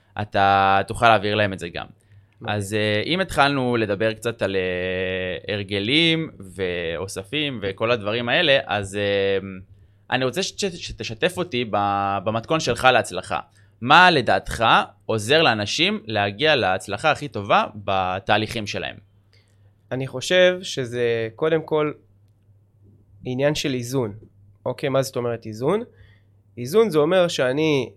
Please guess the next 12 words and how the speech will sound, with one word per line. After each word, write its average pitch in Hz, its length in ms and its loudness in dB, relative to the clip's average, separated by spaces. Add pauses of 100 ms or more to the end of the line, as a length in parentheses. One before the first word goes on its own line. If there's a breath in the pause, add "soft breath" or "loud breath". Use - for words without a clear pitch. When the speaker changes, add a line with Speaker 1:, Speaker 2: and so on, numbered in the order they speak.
(140)
Speaker 2:
עכשיו, 127 400 -2 (100)
אה, 120 40 -2 (580)
החלטתי 127 680 -4
לצאת 110 360 -10
לדרך 117 420 -4
ולהתחיל 113 400 -8
לעשות 110 280 -8
איזושהי 117 340 -8 (380)
אימונים 131 520 -2
בשביל 123 280 -8
להגיע 120 320 -2
ל-, 117 160 -4